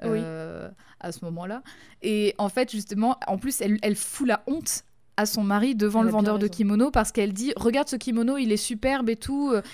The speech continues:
Speaker 2: Et puis il dit, « Non, mais t'as vu le prix et tout. » Et puis elle fait, « Oh, mais ça va, hein, t'as pas rechigné pour le prix pour Gail, hein. » Et puis du coup, elle dit au vendeur,
Speaker 1: <laughs> «
Speaker 2: Gail, c'est le nom de sa maîtresse. » Enfin, tu vois, <laughs> elle
Speaker 1: Elle a
Speaker 2: le
Speaker 1: bien
Speaker 2: jette sous
Speaker 1: raison.
Speaker 2: le train et il est en mode, « Enid. » Et donc du coup, bon,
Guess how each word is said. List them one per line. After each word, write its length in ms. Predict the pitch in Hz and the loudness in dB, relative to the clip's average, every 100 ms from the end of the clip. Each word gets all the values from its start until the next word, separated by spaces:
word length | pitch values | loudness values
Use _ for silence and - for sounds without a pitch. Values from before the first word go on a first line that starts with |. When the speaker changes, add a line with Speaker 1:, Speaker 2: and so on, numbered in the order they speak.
| - | -4
Speaker 2:
Et 100 | - | -2
puis 100 | - | -2
il 20 | 208 | -4
dit, « 120 | 233 | -2
Non, 140 | 262 | 0
mais 100 | 262 | 0
t'as 120 | 226 208 | 0 0
vu 120 | 220 | 0
le 60 | |
prix 360 | 214 - 277 277 | -2 -2 0 0
et 60 | 226 | -2
tout. » 300 | 269 269 254 | -4 -4 -4
Et 80 | 196 | -2
puis 140 | 233 | 0
elle 100 | 214 | -2
fait, « 260 | 214 240 220 - - | 0 0 0 -4 0
Oh, 60 | 285 | 4
mais 120 | 277 | 4
ça 160 | 277 226 | 4 2
va, 100 | 311 | 4
hein, 140 | 262 | 4
t'as 100 | 240 | 4
pas 120 | 247 | 4
rechigné 320 | 254 262 269 262 | 2 0 -2 0
pour 120 | 233 | 2
le 100 | 220 | 2
prix 160 | 294 | 0
pour 200 | - 208 | -2 -2
Gail, 320 | 185 254 285 214 | 2 4 4 0
hein. » 160 | 208 - | -4 -4
Et 100 | 196 | -4
puis 120 | 202 | -2
du 100 | 202 | -4
coup, 160 | 262 247 | 2 2
elle 120 | 196 | 2
dit 160 | 208 | 0
au 80 | 269 | 2
vendeur, 360 | 208 208 - - | 4 4 4 2
Speaker 1:
<laughs> « 20 | |
Speaker 2:
Gail, 240 | 208 294 339 | 2 4 2
c'est 120 | 403 | 2
le 40 | 214 | 0
nom 140 | 214 | 2
de 40 | 233 | 2
sa 100 | 180 | 0
maîtresse. » 500 | 220 - 262 - - | 0 -2 0 0 0
Enfin, 100 | 269 | 0
tu 120 | 285 403 | 8 10
vois, 80 | |
<laughs> 420 | 427 523 - 440 - - - 659 - | 12 10 10 6 6 2 4 0 2
elle 60 | 466 453 | -2 0
Speaker 1:
Elle 80 | |
a 40 | 392 | 0
Speaker 2:
le 40 | |
Speaker 1:
bien 80 | 285 415 359 | 4 4 4
Speaker 2:
jette 100 | 320 | 2
sous 40 | 247 | 0
Speaker 1:
raison. 60 | |
Speaker 2:
le 40 | 247 | -2
train 380 | 311 415 523 381 - - | 2 2 2 -2 -2 -2
et 60 | |
il 60 | 262 | 2
est 40 | |
en 40 | 269 | 4
mode, « 140 | 269 - | 2 2
Enid. » 340 | 359 359 339 233 | -2 -2 -4 -4
Et 80 | 202 | -4
donc 180 | 214 202 | -6 -6
du 80 | |
coup, 140 | 208 269 | -8 -8
bon, 180 | 196 | -8